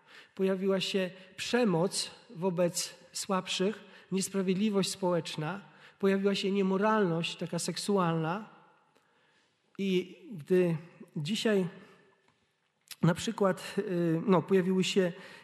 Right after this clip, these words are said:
kradzieże, morderstwa, oszustwa, przekupstwo, to, to wszystko tam prorocy wymieniają. I gdybyśmy teraz przynieśli na dzisiejsze, na dzisiejszy grunt,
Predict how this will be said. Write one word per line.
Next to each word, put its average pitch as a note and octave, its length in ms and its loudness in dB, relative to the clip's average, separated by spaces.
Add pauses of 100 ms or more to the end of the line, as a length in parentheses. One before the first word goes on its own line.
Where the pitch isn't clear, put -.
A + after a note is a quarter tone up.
kradzieże, F#3+ 520 2
morderstwa, F3 640 0
oszustwa, F3+ 500 -2
przekupstwo, F3+ 920 -4 (500)
to, G3+ 280 2
to G3+ 140 0
wszystko A3+ 380 -4
tam G#3+ 280 -2 (140)
prorocy G3+ 420 0
wymieniają. F3+ 720 -2 (560)
I F3+ 80 0
gdybyśmy G3 440 0
teraz G#3+ 360 -2 (180)
przynieśli G3+ 680 0 (200)
na G3 180 0
dzisiejsze, F#3 840 -2
na F#3 140 -2
dzisiejszy F#3 500 -2
grunt, E3+ 520 0